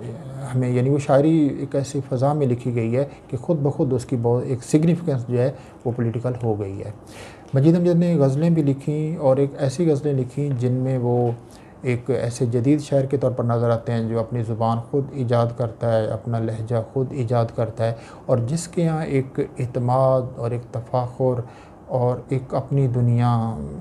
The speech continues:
एक, अ, दरियाफ्त करने का एक एहसास और पुरशिको किस्म का एहसास हमें वो दिखाई देता है।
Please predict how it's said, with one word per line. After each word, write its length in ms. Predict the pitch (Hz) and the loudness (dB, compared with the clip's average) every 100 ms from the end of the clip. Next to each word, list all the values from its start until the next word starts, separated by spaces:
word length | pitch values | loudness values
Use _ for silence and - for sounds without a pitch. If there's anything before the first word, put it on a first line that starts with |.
| - | -8
एक, 100 | 127 | -8
अ, 540 | - 123 120 113 113 | -8 -8 -6 -6 -6
दरियाफ्त 480 | 113 117 113 117 - | -4 0 0 -2 -2
करने 300 | 107 107 113 | -4 -2 -4
का 520 | 107 110 110 113 120 - - - - - | 0 0 2 0 -4 -12 -20 -20 -14 -10
एक 400 | 113 - 120 - | -8 -4 -4 -4
एहसास 560 | 120 - 120 113 110 - | -4 -2 2 2 0 -4
और 180 | 135 117 - | -4 -4 -2
पुरशिको 420 | 127 - 147 185 | -2 0 2 2
किस्म 300 | 180 120 123 | 2 0 0
का 100 | 117 | 0
एहसास 400 | 110 - 117 - | -2 0 0 0
हमें 240 | 110 107 113 - - - 117 | -4 -6 -8 -12 -20 -8 -4
वो 100 | 117 | -2
दिखाई 460 | - 123 - 117 | -2 -4 -2 -2
देता 320 | 110 107 - | -2 -6 -6
है। 120 | - | -6